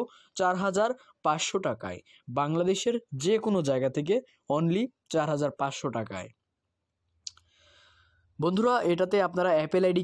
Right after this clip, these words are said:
কিন্তু ইউজ করতে পারবেন, আপনাদের নিজস্ব অ্যাপল আইডি আপনারা এটাতে ব্যবহার করতে পারবেন, যে কোনো কাজ করতে পারবেন, all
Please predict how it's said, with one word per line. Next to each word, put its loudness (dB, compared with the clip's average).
কিন্তু 0
ইউজ 2
করতে -2
পারবেন, 0
আপনাদের -2
নিজস্ব -2
অ্যাপল 0
আইডি 2
আপনারা 0
এটাতে 0
ব্যবহার 0
করতে -6
পারবেন, 0
যে 2
কোনো 0
কাজ -2
করতে 0
পারবেন, 2
all 2